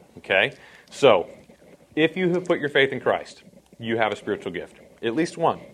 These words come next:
Many of you in this room have numerous gifts, okay? What we do know, okay, here's some more just nuggets to write down. No one has all,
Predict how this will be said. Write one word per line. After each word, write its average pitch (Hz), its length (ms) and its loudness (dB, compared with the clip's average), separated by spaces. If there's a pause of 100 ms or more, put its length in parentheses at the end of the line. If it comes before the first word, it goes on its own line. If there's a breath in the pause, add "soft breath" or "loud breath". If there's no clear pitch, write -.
(180)
Many 139 320 2
of 165 80 0
you 135 100 0
in 127 60 0
this 127 180 -6
room 104 260 -4 (280 loud breath)
have 120 260 0
numerous 139 640 -4
gifts, - 460 -14
okay? 113 340 0 (220 loud breath)
What 117 120 0
we 117 120 -2
do 135 180 2
know, 131 220 8 (160)
okay, 120 200 4
here's 120 200 -4
some 123 80 -2
more 120 120 6
just 117 200 -4 (120)
nuggets 120 460 2
to 120 80 4
write 123 220 4
down. 104 260 -2 (380 loud breath)
No 127 220 6
one 156 180 4
has 160 200 4
all, 143 320 4